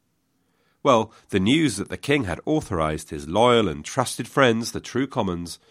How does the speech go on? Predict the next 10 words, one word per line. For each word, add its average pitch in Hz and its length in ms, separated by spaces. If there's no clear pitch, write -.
to 90 140
root 139 340
out 76 220
traitors 98 580
spread - 480
like 85 240
wildfire. 69 760
And - 160
it - 60
spread 120 340